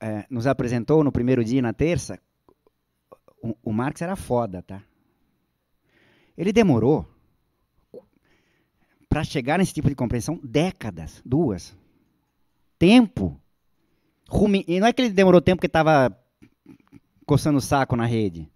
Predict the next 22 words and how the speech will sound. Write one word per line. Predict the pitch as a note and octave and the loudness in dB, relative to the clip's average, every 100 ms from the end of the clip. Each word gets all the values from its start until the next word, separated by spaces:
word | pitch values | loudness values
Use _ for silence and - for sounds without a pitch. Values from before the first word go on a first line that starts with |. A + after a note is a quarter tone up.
| _ _ _ _ | _ _ _ _
Sabe? | - - - - | -18 -18 -18 -2
Ruminando | D3+ G#3 G#3+ E3+ G3+ A#3 G3+ | 2 4 6 4 4 6 6
a | |
ideia, | C#3+ D#3 G3+ G#3+ E3+ | 6 6 6 6 4
lidando | C#3 F3+ G3 | 2 2 2
com | F#3 | 2
o | |
objeto, | F3+ B2+ D3 F#3+ G3 C#3+ | 2 2 2 2 2 2
vendo | E3 E3 | 2 0
como | F3 | -2
ele | F3 | -2
funciona, | E3 D3 - D#3+ F#3 F3 C3 - - _ _ _ | -4 -4 -2 -2 0 0 0 -4 -16 _ _ _
li-, | A#2+ A#2+ | -16 -12
lidando | C3 D3 F3+ | -8 -4 -2
com | F3 | -2
dados | D#3+ E3+ D3+ | 0 2 4
empíricos | D3 - D#3+ F#3+ F#3 D#3 C#3 C3+ | 2 2 2 2 0 -2 -2 -2
e, | C3 C#3 C3+ C3+ | -2 -2 -4 -6
e | |
suas | D3 C#3 | -6 -4
manifestações. | D3+ D3+ E3 F3+ A3 | -2 -2 -2 -2 -2
Enfim, | - B3 A2 | 2 4 2